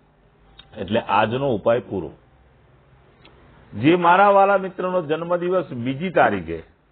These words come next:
બીજી ડિસેમ્બર અને મંગળવારના દિવસે છે, તે સૌ વાલા મિત્રોને મારા તરફથી જન્મદિવસની શુભકામના.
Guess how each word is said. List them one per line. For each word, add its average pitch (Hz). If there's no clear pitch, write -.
બીજી 107
ડિસેમ્બર 139
અને 107
મંગળવારના 147
દિવસે 156
છે, 92
તે 147
સૌ 147
વાલા 135
મિત્રોને 131
મારા 127
તરફથી 123
જન્મદિવસની 117
શુભકામના. 95